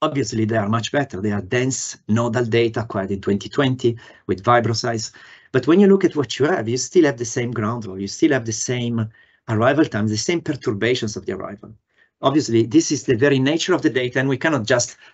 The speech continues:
acquire different data and, uh, ignore the problem. And, uh,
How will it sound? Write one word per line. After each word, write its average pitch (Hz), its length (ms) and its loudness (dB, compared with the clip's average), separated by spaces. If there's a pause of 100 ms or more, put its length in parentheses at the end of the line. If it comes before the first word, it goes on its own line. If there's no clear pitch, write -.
(200)
acquire 123 500 0 (420)
different 120 400 2
data 143 260 4
and, 113 180 2
uh, 110 180 0
ignore 117 380 0
the 110 100 -4
problem. 107 480 -8 (360)
And, 127 140 2
uh, - 120 -2